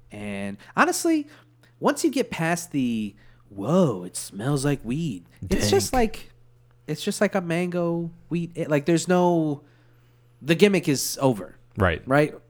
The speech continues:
Speaker 1: Like, it's just, it's, it's like, okay.
Speaker 2: Yeah.
Speaker 1: That was fun. Like, like, you kinda get used to it.
Speaker 2: Yeah, yeah, yeah. You smell like weed. I get it.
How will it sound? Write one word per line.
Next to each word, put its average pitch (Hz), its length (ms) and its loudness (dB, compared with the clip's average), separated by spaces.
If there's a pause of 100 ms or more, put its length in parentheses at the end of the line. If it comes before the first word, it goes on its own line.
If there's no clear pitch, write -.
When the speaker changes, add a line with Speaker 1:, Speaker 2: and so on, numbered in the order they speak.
Speaker 1:
Like, 127 200 -4
it's - 220 -6
just, 131 220 -4
it's, 131 200 -4
it's 131 140 -6
like, 131 180 -2
okay. 147 380 -2 (140)
Speaker 2:
Yeah. 92 180 0 (260)
Speaker 1:
That 127 100 2
was 139 140 2
fun. 135 260 -2
Like, 127 200 -4 (1400)
like, 139 100 -4
you 202 80 0
kinda 285 240 0
get 165 220 -2
used 233 320 2
to 104 160 -2
it. 90 140 -14
Speaker 2:
Yeah, 180 140 8
yeah, 92 140 2
yeah. 73 120 -4 (840)
You 127 100 0
smell 143 220 2
like 127 160 2
weed. 101 260 4
I 78 100 0
get 82 220 -2
it. - 160 -8